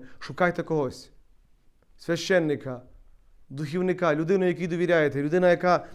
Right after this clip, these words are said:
бодай на пів крока стоїть впереді від вас духовно. Просіть про молитву, просіть про заступництво. От сьогодні ми маємо великий праздник, ми молимося одразу за трьох іменинників. Ні? Давида,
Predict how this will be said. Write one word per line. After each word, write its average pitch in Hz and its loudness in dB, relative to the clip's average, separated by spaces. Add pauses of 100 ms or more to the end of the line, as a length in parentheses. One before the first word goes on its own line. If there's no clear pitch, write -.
(120)
бодай 180 6
на 170 4
пів 170 -2
крока 180 2 (520)
стоїть 170 -2
впереді 170 0
від 170 -4
вас 175 2
духовно. 151 0 (1300)
Просіть 180 -2
про 190 0
молитву, 185 2 (380)
просіть 156 -4
про 185 0
заступництво. 160 -4 (800)
От 123 -12
сьогодні 160 0
ми 165 6
маємо 160 4 (320)
великий 165 0
праздник, 156 -2 (340)
ми 143 -2
молимося 160 2
одразу 147 0
за 143 -4
трьох 160 -2
іменинників. 147 -2 (520)
Ні? 139 -14 (680)
Давида, 151 0